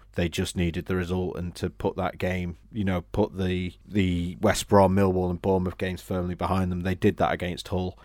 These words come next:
and we were saying we wanted to see another result and maybe a bit more of a performance against Luton to give hope going into the final few games, and they've done that. So, you know, it's, it's happy days really at the moment. We don't really have any, I mean, are there any negatives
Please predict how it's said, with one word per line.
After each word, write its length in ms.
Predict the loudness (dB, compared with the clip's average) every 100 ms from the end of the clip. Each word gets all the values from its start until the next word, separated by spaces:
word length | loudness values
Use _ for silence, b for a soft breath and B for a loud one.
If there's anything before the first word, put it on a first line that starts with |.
| b
and 120 | 2
we 80 | 4
were 100 | 4
saying 300 | 6 8 8
we 100 | 4
wanted 340 | 0 -2 -2 -8
to 100 | -10
see 480 | 2 2 4 0 -8 -6
another 300 | 0 2 2
result 440 | 2 2 2 0 -4 -10 -4
and 180 | 0
maybe 240 | 2 2 2
a 60 |
bit 180 | -2 -2
more 160 | -2 -2
of 80 | -2
a 60 |
performance 520 | -4 -2 0 0 -2
against 280 | -4 -8 -4
Luton 320 | 0 0 -2
to 80 | -8
give 180 | -6 -4
hope 280 | -2 -4 -4
going 180 | -4 -4
into 160 | -6
the 80 | -6
final 280 | -4 -2 -4
few 220 | -8 -8
games, 420 | -4 -2 -4 -4
and 220 | -4 -6 -10 8
they've 160 | 10 12
done 220 | 12 12
that. 340 | 10 8 -4 -20 -10
So, 640 | 8 12 12 12 8 2 -2
you 160 | -2
know, 100 | 0
it's, 220 | 0 -2 -2
it's 260 | -2 2
happy 300 | 2 6 6
days 320 | 8 8 8
really 260 | 6 6 6
at 60 | 4
the 80 |
moment. 320 | 6 8 8 4
We 80 |
don't 200 | 4 4
really 280 | 8 6 6
have 320 | 4 2 4
any, 340 | 4 4 4 0 b b
I 60 |
mean, 160 | 2 4
are 240 | 8 8
there 140 | 8 6
any 180 | 4
negatives 680 | 4 2 0 0 0 0 -10